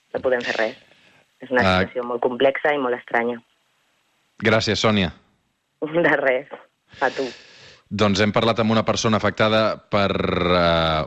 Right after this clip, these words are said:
Speaker 2: un erto en aquest cas, una persona que té un negoci que no pot pagar quaranta treballadors i tampoc pot aplicar un erto, eh, i un autònom. Són tres realitats molt exteses al llarg de,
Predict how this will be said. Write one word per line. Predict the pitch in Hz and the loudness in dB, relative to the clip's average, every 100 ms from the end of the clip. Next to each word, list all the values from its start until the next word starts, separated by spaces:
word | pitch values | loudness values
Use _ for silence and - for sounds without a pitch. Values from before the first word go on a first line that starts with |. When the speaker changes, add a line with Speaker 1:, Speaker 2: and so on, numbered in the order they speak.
| 95 | 0
Speaker 2:
un | 101 | 2
erto | 104 98 101 | 2 2 0
en | |
aquest | 95 98 | 2 0
cas, | - 131 - | 0 -2 0
una | 110 101 | -2 0
persona | 104 113 104 | 0 0 0
que | 98 | 2
té | 107 | 2
un | 107 | 2
negoci | 101 104 107 95 82 | 2 2 0 -2 -4
que | - 98 | -2 0
no | 98 | 0
pot | 101 | -2
pagar | 101 107 95 | 0 0 -2
quaranta | - 104 98 104 107 | -2 0 0 0 0
treballadors | 98 98 101 110 98 - | 2 2 2 0 -2 -8
i | 95 | -4
tampoc | 92 85 - | -2 -2 -2
pot | 104 | -2
aplicar | 101 101 104 104 | 0 2 2 2
un | |
erto, | 113 113 147 156 | 2 2 -2 -2
eh, | 90 82 85 | -2 0 2
i | 107 | 2
un | |
autònom. | 104 95 95 85 | 2 2 0 -2
Són | 80 110 104 | -2 -2 2
tres | 123 | 2
realitats | 120 117 110 117 135 - - _ - | 2 0 0 0 -2 -4 -16 _ 0
molt | 113 135 | 2 2
exteses | 120 - 127 120 113 | 0 -2 -2 0 0
al | 110 | 2
llarg | 113 | 2
de, | 117 | 2